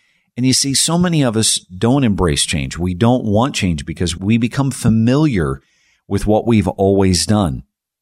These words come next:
And I think back to Albert Einstein.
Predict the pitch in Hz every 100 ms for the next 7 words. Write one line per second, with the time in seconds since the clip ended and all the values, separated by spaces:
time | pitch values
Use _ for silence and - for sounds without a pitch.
0 | _ _ _ _ _ 95 95 90 - 127
1 | 117 104 101 110 - 95 85 80 - _
2 | _ _ 98 117 107 107 107 110 110 -
3 | 78 62